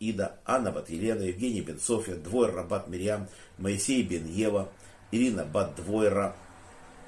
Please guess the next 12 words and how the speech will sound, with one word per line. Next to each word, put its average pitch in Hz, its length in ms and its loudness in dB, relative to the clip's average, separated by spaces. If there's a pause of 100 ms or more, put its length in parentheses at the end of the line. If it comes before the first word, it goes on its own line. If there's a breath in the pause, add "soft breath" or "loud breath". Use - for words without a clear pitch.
(240)
Йосиф 117 360 2
бен 92 200 0
Раиса, 98 520 0
Инесса 107 420 0
бат 90 240 -2
Маэль, 98 360 -2
Евгений 98 440 0
бен 78 220 -4
Берта, 98 380 0
Евгения 95 480 -2
бат 82 200 -8 (100)
Ита, 101 380 -4